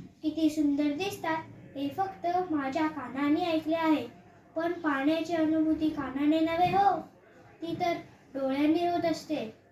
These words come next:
माझ्यासारख्या अनेक नेत्रहीन दिव्यांग तुमच्यातल्या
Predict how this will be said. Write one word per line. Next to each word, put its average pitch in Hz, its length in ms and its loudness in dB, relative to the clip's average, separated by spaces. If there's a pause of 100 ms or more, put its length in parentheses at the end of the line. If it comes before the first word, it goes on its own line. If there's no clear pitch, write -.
(840)
माझ्यासारख्या 294 760 -2
अनेक 302 440 2 (380)
नेत्रहीन 311 600 0
दिव्यांग 285 600 -2 (480)
तुमच्यातल्या 320 600 0